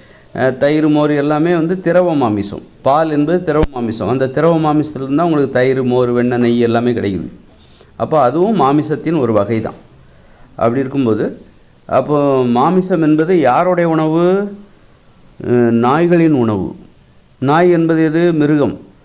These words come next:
அப்போ அது மிருகத்தின் உணவு, மாமிச உண்ணி. அதெல்லாம் நாயெல்லாம் மாமிச உண்ணி. அப்போ நாம மாமிசம் சாப்பிட்டா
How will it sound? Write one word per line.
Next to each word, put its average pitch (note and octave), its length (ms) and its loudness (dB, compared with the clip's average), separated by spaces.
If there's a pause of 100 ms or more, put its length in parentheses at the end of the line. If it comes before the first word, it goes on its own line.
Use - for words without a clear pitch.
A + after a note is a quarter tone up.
(360)
அப்போ D#3 220 0
அது C#3 140 2
மிருகத்தின் E3+ 480 2
உணவு, A2+ 380 0
மாமிச D3+ 440 0
உண்ணி. A#2 220 2
அதெல்லாம் G2+ 340 -2
நாயெல்லாம் D3+ 420 0
மாமிச D3 380 0
உண்ணி. G#2+ 220 0
அப்போ A2+ 240 0
நாம D#3 380 2
மாமிசம் D#3 480 0
சாப்பிட்டா D3 360 2